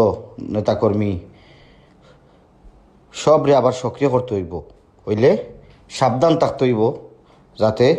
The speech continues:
এরার ভিড়ে ডেভিল ফ্যাসিস্টরা যেন না ঢুকতে পারে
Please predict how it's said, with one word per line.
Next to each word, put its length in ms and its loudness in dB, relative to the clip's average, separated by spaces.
এরার 340 4
ভিড়ে 240 4
ডেভিল 380 4
ফ্যাসিস্টরা 520 0
যেন 120 2
না 160 2
ঢুকতে 300 -2
পারে 180 -2